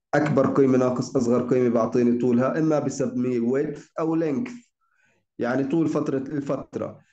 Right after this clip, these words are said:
بيساوي أكبر قيمة ناقص أصغر قيمة. شو أكبر قيمة في فترة الثقة؟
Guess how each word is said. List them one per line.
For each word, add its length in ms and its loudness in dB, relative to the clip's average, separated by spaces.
بيساوي 440 -2
أكبر 240 -4
قيمة 280 -4
ناقص 340 -2
أصغر 360 -2
قيمة. 360 -6
شو 200 -2
أكبر 360 0
قيمة 340 0
في 60 -4
فترة 480 -4
الثقة؟ 640 -6